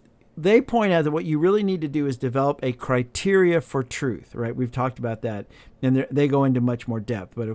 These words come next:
but a correspondence criteria of truth. You want to rate each of those alternatives, each of those hypotheses. You want to rate them based on a consistent criteria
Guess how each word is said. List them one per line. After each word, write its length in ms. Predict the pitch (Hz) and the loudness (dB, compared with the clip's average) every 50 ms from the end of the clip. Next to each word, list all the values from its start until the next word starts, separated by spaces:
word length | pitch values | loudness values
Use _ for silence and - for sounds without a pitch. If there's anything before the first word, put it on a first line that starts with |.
| - - - | -10 -10 -6
but 180 | 117 127 123 120 | -4 -2 -2 -2
a 60 | 117 | -4
correspondence 880 | 113 - - 165 190 208 - - - - 180 120 180 180 185 180 - | -4 -2 0 2 4 4 2 2 2 4 6 6 6 4 2 -2 -4
criteria 680 | - - 160 160 151 - - 156 151 151 151 156 - 151 | -4 0 0 0 0 0 0 0 2 2 2 0 -2 -4
of 160 | 143 - - | -6 -6 -10
truth. 460 | - - 135 120 113 117 117 - - - _ _ _ _ _ _ _ _ _ _ - - - - - - - - | -8 -4 -4 -2 -2 -4 -6 -10 -14 -20 _ _ _ _ _ _ _ _ _ _ -20 -20 -20 -20 -20 -20 -12 -6
You 160 | 135 143 170 | 0 2 4
want 160 | 185 190 185 180 | 6 6 8 8
to 60 | 170 | 6
rate 760 | 156 143 147 143 156 196 226 226 190 147 - - - - - _ _ _ - | 6 4 0 4 6 8 8 8 8 6 2 -4 -16 -20 -20 _ _ _ -2
each 440 | 247 254 254 254 202 - - - - | 0 2 2 2 0 -4 -8 -8 -4
of 260 | - 180 185 175 151 | -2 0 0 0 2
those 340 | 160 165 165 170 170 165 127 | 4 4 6 6 4 2 -2
alternatives, 1080 | - - 139 151 156 - - 196 240 214 175 107 101 95 92 - - - - - - - _ _ _ _ _ _ _ _ _ _ _ _ _ - _ - | -2 -2 0 0 0 0 -2 0 0 2 0 0 -2 -4 -8 -12 -14 -20 -20 -20 -20 -20 _ _ _ _ _ _ _ _ _ _ _ _ _ -14 _ -2
each 240 | 185 220 220 - 220 | -2 -2 0 2 0
of 100 | 202 160 | 2 4
those 200 | 175 170 156 127 | 4 4 4 2
hypotheses. 840 | 139 135 135 117 - 127 123 120 120 - 110 - - - - 113 | 0 0 0 0 0 0 0 0 -2 -6 -10 -10 -10 -12 -10 -6
You 100 | 135 139 | -2 0
want 140 | 143 147 147 | 2 2 2
to 60 | 143 | 2
rate 420 | 131 123 123 143 170 202 214 - - | 0 2 4 6 6 6 6 4 2
them 200 | - 143 135 131 | 0 0 0 2
based 340 | 127 151 160 165 160 - - | 2 2 2 2 0 -2 -4
on 140 | - 151 147 | -2 -2 -2
a 80 | 151 151 | -2 -4
consistent 800 | - - - 160 151 - - - 196 185 - - 180 170 170 - | -4 -4 -4 -4 -2 -2 0 2 2 2 2 0 -4 -6 -6 -6
criteria 960 | - - 147 139 135 127 - - - 214 226 190 139 113 107 98 101 123 139 | -4 0 0 0 0 0 -2 -4 -4 -2 0 0 0 0 -2 -4 -6 -8 -10